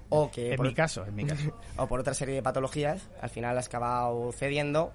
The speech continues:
Speaker 1: y ya por temas de edad, enfermedades, etcétera, no puedes permitirte hacer esos esfuerzos que hacías antes con esa normalidad. O simplemente tienes que ir a trabajar y no te apetece llegar sudado.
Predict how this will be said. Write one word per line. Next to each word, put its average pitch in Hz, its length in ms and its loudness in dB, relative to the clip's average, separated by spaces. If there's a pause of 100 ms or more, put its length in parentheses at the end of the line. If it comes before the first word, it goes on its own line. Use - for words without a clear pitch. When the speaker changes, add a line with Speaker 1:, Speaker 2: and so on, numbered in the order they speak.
Speaker 1:
y 117 120 -8
ya 120 180 -2
por 113 180 -2
temas 117 320 -4
de 113 80 -6
edad, 123 480 0
enfermedades, 117 540 -4
etcétera, 135 400 -2
no 143 260 0
puedes 127 300 -2
permitirte 120 500 -6
hacer 120 200 -4
esos 113 180 -8
esfuerzos 113 360 -6
que - 60 -10
hacías 117 240 -6
antes 113 240 -6
con 110 80 -4
esa 113 100 -6
normalidad. 113 540 -2 (840)
O 117 80 -6
simplemente 127 640 0
tienes 123 320 -4
que 123 100 -6
ir 123 40 -2
a 120 60 0
trabajar 120 540 2
y 143 60 0
no 139 120 2
te 139 60 4
apetece 120 580 -2
llegar 120 200 -4
sudado. 131 380 2